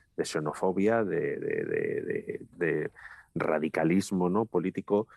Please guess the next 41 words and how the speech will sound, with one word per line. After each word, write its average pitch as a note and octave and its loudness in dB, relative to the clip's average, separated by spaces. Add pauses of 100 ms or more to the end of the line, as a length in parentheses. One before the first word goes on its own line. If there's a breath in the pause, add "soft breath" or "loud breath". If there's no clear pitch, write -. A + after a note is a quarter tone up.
(240 soft breath)
en, D#2 -8
tanto D#2 -2
en D#2+ 0
Europa E2+ 2
como, D#2 -4
como D2+ -8
en D2 -4
Estados F2 0
Unidos, D#2+ -6
¿no? - -8 (400 soft breath)
Y, F#2+ 4
mm, E2+ 2 (200)
y F#2+ 6
en F2+ 2
esta F#2 -2
coyuntura, F2 0
pues, - -6
pues, - -20
eh, D2 -12
bueno, E2 -8
el E2 0
Brexit, F2+ -2
por F2 0
ejemplo, F2+ -2
también E2 -2
es - -8
un E2 -4
buen D#2+ 0
reflejo, E2+ -2
¿no? F2 -2
de F2 0
lo D#2+ 0
que, D#2 0
de E2+ 0
lo D#2 2
que E2 0
sucede, A2+ 2 (120)
de F2 -2
cómo F#2 0 (380 loud breath)
un F#2 -4
país G2 -2